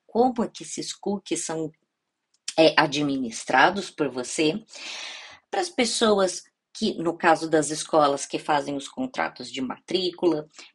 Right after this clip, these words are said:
e aí quando vem uma decisão judicial, muitas vezes, ou relativa à guarda de menores, ou ainda se algum menor cometeu algum ato infracional, né? Como é que você trata com esses dados pessoais?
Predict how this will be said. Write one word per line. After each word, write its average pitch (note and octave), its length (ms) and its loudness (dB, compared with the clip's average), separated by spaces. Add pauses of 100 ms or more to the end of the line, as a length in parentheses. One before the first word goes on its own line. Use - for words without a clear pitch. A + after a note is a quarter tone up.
e G3+ 160 -2
aí F#3 340 -2
quando E3 240 -2
vem F3 180 0
uma D#3 160 -2
decisão D#3+ 540 0
judicial, D#3+ 880 0 (720)
muitas D#3+ 460 -2
vezes, D#3+ 520 4 (260)
ou F3 340 4
relativa D3+ 960 0
à D#3 100 -4
guarda D3+ 460 0
de C#3 160 -6
menores, D3 840 0
ou F#3 200 0
ainda E3+ 560 -4
se - 160 -10
algum E3+ 560 -2 (140)
menor D#3+ 580 2
cometeu E3 500 2
algum D#3 420 0
ato E3+ 320 0
infracional, D#3 1040 -2 (300)
né? F#3+ 120 -4
Como - 180 -10
é D5 40 -4
que F4 120 -8
você C4 420 -2
trata A3 480 4
com G#3 140 -8
esses G3 400 -10
dados E3+ 440 -2
pessoais? - 680 -4